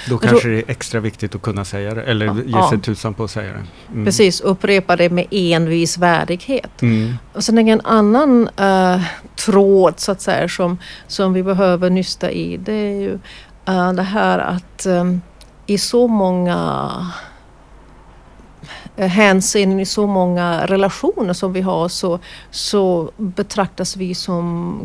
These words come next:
Speaker 2: konsumenter och
Speaker 1: Mm.
Speaker 2: kunder snarare än som medborgare. Och att, eh, återerövra det där medborgarskapet
Speaker 1: Mm.
Speaker 2: och i, i dess olika dimensioner,
Speaker 1: Ja.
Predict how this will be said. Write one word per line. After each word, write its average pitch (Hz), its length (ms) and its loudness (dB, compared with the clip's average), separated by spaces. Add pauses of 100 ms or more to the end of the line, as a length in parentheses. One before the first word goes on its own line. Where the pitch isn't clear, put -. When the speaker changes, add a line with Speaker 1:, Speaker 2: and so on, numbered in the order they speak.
(120)
Speaker 2:
konsumenter 190 1120 -2
och 175 140 -4 (160)
Speaker 1:
Mm. 95 80 -8
Speaker 2:
kunder 202 580 0
snarare 180 640 -2
än 180 240 -6
som 180 240 -4
medborgare. 190 920 -2 (540)
Och 190 240 0
att, - 260 -8
eh, 156 180 0 (120)
återerövra 202 1200 2
det 175 100 -6
där 180 140 0
medborgarskapet 185 1700 -2
Speaker 1:
Mm. - 120 -4
Speaker 2:
och 170 180 -4
i, 185 140 -4 (200)
i 185 340 -4 (100)
dess 190 200 -4
olika 185 300 -2
dimensioner, 180 600 -4
Speaker 1:
Ja. 113 160 -2